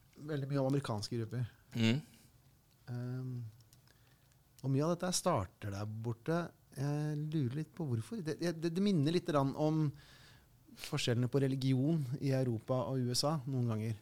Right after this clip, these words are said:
Speaker 1: Hvor,
Speaker 2: Mm.
Speaker 1: ehm, europeiske land har statskirker, sterke sentraliserte nettverk, med Roma selvfølgelig som det beste eksempelet.
Speaker 2: Mm.
Speaker 1: Anglikanske kirken i England og norske kirken her. Sånne ting har man ikke i U S A, og
Speaker 2: Nei.
Speaker 1: dermed får man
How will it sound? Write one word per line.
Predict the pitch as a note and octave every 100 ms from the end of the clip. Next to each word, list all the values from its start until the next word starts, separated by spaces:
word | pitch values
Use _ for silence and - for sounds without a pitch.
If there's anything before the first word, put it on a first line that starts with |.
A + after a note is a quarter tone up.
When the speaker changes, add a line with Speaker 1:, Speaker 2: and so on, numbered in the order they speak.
| -
Speaker 1:
Hvor, | A#2+ A#2
Speaker 2:
Mm. | A2+ A#2
Speaker 1:
ehm, | A#2 A2+ A2 G#2+ G2+ G1+ G1+
europeiske | - A2 G#2 G#2 G#2 -
land | G#2+ G#2 G#2+
har | G#2
statskirker, | G#2+ - F#2+ - - G2+ - A2 G#2 G#2
sterke | - - A2+ G2+ G#2+
sentraliserte | G2 F#2 E2 G#2 F#2+ F#2
nettverk, | F#2+ F#2 D#2 F#2 - -
med | F#2 E2+ E2
Roma | F2+ E2+ F#2
selvfølgelig | - F#2 E2 F2
som | F#2+ F2+
det | F2 F#2
beste | F#2 -
eksempelet. | - F2 - G2 - -
Speaker 2:
Mm. | A#2 C3 -
Speaker 1:
Anglikanske | A2+ A2 - A2 G2 G#2+ -
kirken | - G#2 - F2+
i | F#2
England | F#2 F#2 G2 F#2+ G2
og |
norske | G2 G2 -
kirken | G#2+ G2 G2
her. | G2 F2+ G2+ - - - - -
Sånne | - A2+ A2+ B2+
ting | C3
har | C3+ A#2
man | G2 G#2+
ikke | G2+ G#2+
i | G2
U |
S | -
A, | G#2+ G#2+ -
og | A#2 A#2
Speaker 2:
Nei. | C3 C#3+
Speaker 1:
dermed | A#2+ A#2 C3
får | - A#2
man | A2 B2